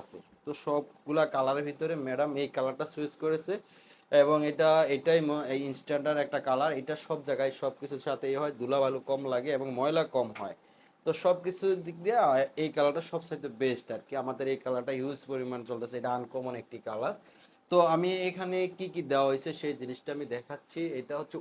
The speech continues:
উপরে আমরা খুব সুন্দর স্টোরেজ করে দিছি, যেহেতু ফ্যান চলে আমি দেখাতে, দেখাতে পারতেছি না পুরাটা, তারপর এখানে আমি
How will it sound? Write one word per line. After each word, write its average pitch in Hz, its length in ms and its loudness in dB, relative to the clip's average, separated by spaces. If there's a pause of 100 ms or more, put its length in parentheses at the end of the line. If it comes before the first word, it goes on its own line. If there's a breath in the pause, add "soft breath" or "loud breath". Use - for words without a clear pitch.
উপরে 165 260 0
আমরা 147 180 -6
খুব - 180 -20
সুন্দর 151 180 -6 (160)
স্টোরেজ 151 360 -6
করে 131 200 -2
দিছি, 123 180 -10 (120)
যেহেতু 127 240 -6
ফ্যান 147 180 -4 (100)
চলে 160 200 -4
আমি 156 180 -8
দেখাতে, 117 320 -12 (460 soft breath)
দেখাতে 160 320 -2
পারতেছি 151 300 -4
না 143 160 -6
পুরাটা, 135 300 -4 (360)
তারপর 151 300 -4
এখানে 147 200 -6
আমি 135 120 -8